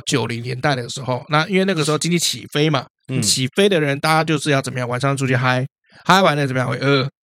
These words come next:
Speaker 2: 嗯。
Speaker 1: 哦，所以那个时候就出现了二十四小时不打烊的青州小菜。
Speaker 2: 就是我们刚刚说的复兴南路那边。
Speaker 1: 对，就是复兴南路二段，
Speaker 2: 嘿。
Speaker 1: 有青州小菜一条街之称。
Speaker 2: 嗯。
Speaker 1: 啊，就变成台北重要的宵夜美食。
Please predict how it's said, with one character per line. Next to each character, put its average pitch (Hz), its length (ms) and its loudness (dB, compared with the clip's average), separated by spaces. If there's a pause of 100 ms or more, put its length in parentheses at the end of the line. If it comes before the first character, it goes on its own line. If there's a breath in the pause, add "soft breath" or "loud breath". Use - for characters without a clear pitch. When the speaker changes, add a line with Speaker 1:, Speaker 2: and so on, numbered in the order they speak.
(120)
Speaker 2:
嗯。 101 240 -4
Speaker 1:
哦， 160 220 4
所 165 100 2
以 165 60 0
那 180 100 0
个 165 80 0
时 170 60 2
候 160 40 4
就 160 120 0
出 156 260 2
现 151 160 2
了 131 100 -2
二 180 160 4
十 139 80 0
四 151 200 -4
小 131 120 -6
时 131 160 -8
不 - 100 -4
打 113 220 -2
烊 107 220 -12
的 113 160 -10
青 127 220 -4
州 120 160 0
小 123 180 -8
菜。 135 160 -16
Speaker 2:
就 143 80 6
是 131 80 4
我 123 60 4
们 113 100 0
刚 113 100 -2
刚 123 140 4
说 123 160 2
的 110 80 2
复 156 240 0
兴 131 220 0
南 90 100 -2
路 95 140 -4
那 87 80 -6
边。 85 260 -6
Speaker 1:
对， 127 140 0 (160)
就 147 100 0
是 143 60 -2
复 - 180 -2
兴 151 160 0
南 127 100 -4
路 123 60 -6 (140)
二 185 240 6
段， - 120 2 (280)
Speaker 2:
嘿。 120 120 0 (140)
Speaker 1:
有 139 180 0 (340)
青 202 280 2
州 190 220 4
小 - 120 0
菜 135 160 2
一 135 60 0
条 120 180 -6
街 123 200 -2
之 - 100 -4
称。 - 180 -6 (220)
Speaker 2:
嗯。 113 180 -2
Speaker 1:
啊， 110 240 -2
就 160 120 -6
变 170 160 2
成 131 180 -2
台 139 220 -2
北 131 120 -2
重 135 160 -2
要 131 120 0
的 120 160 -8
宵 135 180 0
夜 135 100 2
美 120 200 -12
食。 - 180 -6